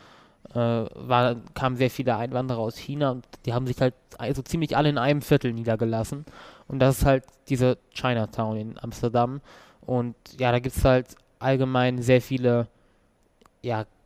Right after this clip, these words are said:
in irgendeiner Form Geschäfte, wie in den meisten Chinatowns auch. Aber es gibt zum Beispiel auch so einen Tempel und so. Also es ist eigentlich ein ziemlich großes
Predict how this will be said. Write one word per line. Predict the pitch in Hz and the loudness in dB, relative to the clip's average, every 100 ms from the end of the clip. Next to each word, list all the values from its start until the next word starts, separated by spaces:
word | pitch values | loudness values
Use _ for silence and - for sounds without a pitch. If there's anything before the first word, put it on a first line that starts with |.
| _ _ | _ _
in | - 135 | -12 -8
irgendeiner | 127 131 | -4 -4
Form | - 127 117 | -4 -6 -6
Geschäfte, | 117 147 151 - 156 | 0 2 2 0 -4
wie | 127 | -4
in | 120 | -4
den | 120 | -4
meisten | 123 139 139 | -2 -2 -6
Chinatowns | - 127 120 - 127 117 113 - | -8 -4 -4 -2 -2 -2 -4 -2
auch. | 131 156 - - - - _ | 0 0 -2 -10 -20 -20 _
Aber | - 127 | -2 -2
es | - | 0
gibt | 131 | -2
zum | - | 0
Beispiel | 127 120 | -2 -2
auch | 123 | -4
so | 120 | -4
einen | 120 | -4
Tempel | - 143 147 139 | 0 0 0 -6
und | 135 135 | -6 -6
so. | 131 131 131 | -2 0 0
Also | 110 117 120 - - - | 0 -2 -4 -6 -18 -8
es | - 139 | -2 0
ist | |
eigentlich | 143 151 | 2 0
ein | 143 | -4
ziemlich | 165 170 - | -4 -4 -2
großes | 139 151 147 139 - - | 0 2 2 -2 -6 -14